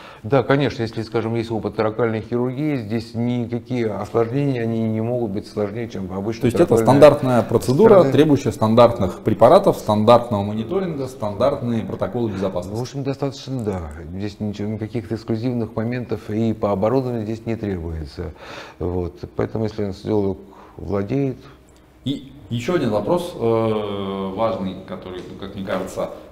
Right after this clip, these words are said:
Speaker 2: вы о нём говорили. А какие наиболее болезненные точки в ходе процедуры, которые требуют от анестезиолога большего внимания?
Speaker 1: Ну, болезненных, не болезненных, это начало операции, но здесь
Speaker 2: Начало,
Speaker 1: уже,
Speaker 2: когда мы,
Speaker 1: уже,
Speaker 2: соответственно,
Speaker 1: да, да,
Speaker 2: устанавливаем торкопорт.
Speaker 1: доступ под
Speaker 2: Да.
Speaker 1: торкопорт, но здесь уже,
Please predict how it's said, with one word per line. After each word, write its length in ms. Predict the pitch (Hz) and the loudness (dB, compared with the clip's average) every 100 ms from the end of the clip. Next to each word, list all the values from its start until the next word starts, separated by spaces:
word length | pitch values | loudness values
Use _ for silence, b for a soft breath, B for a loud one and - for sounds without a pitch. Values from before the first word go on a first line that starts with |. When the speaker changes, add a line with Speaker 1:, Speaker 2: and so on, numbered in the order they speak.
| - | -8
Speaker 2:
вы 140 | 101 | -4
о 60 | 101 | -2
нём 180 | 98 95 | -2 0
говорили. 520 | 101 151 151 107 B B B _ - | 0 0 -2 -4 B B B _ -10
А 440 | 104 104 104 98 95 | -6 -4 -4 -6 -10
какие 300 | 117 185 147 | -8 -6 -4
наиболее 460 | 120 113 131 117 | -4 -2 -2 -2
болезненные 720 | 98 113 131 127 92 95 95 95 | -2 -4 -2 -4 -6 -8 -8 -8
точки 340 | 170 185 - | -10 -10 -14
в 60 | - | -10
ходе 240 | 120 107 | -8 -8
процедуры, 680 | 98 98 - 107 170 190 101 | -10 -12 -10 -6 -2 -2 -2
которые 420 | 101 95 120 110 | -4 -8 -6 -6
требуют 400 | 95 131 110 101 | -6 -6 -6 -8
от 140 | 107 107 | -10 -10
анестезиолога 680 | 95 98 104 147 147 98 | -12 -12 -8 -6 -4 -6
большего 440 | 92 117 120 - 104 | -6 -6 -8 -10 -8
внимания? 500 | 117 113 90 85 90 B B B B | -4 -4 -6 -10 -14 B B B B
Speaker 1:
Ну, 180 | 135 147 | -10 -10
болезненных, 680 | 135 123 151 160 147 143 139 | -8 -8 -6 -6 -6 -8 -8
не 80 | 147 | -8
болезненных, 420 | 143 151 127 131 | -6 -6 -6 -4
это 120 | 131 | -2
начало 520 | 131 135 147 127 123 127 | 0 2 4 4 2 0
операции, 480 | 123 160 175 170 127 | 0 0 -2 -2 -4
но 140 | 120 | -2
здесь 180 | 123 113 | -4 -4
Speaker 2:
Начало, 280 | 110 123 117 | -4 -4 -2
Speaker 1:
уже, 80 | |
Speaker 2:
когда 200 | 107 120 | 0 0
мы, 100 | 110 95 | 0 -2
Speaker 1:
уже, 100 | 90 | -4
Speaker 2:
соответственно, 460 | 98 107 113 107 | -4 0 2 4
Speaker 1:
да, 60 | 113 | 4
да, 40 | 107 | 2
Speaker 2:
устанавливаем 360 | 113 110 98 | 0 -6 -6
торкопорт. 240 | 98 131 135 | -6 -4 0
Speaker 1:
доступ 500 | 135 - 113 101 - | -2 -2 -8 -10 -12
под 120 | - 117 | -12 -4
Speaker 2:
Да. 80 | 123 | -4
Speaker 1:
торкопорт, 420 | 123 120 156 143 | -4 -6 -6 -6
но 100 | 127 | -6
здесь 160 | 131 120 | -6 -6
уже, 420 | 113 110 104 | -4 -4 -4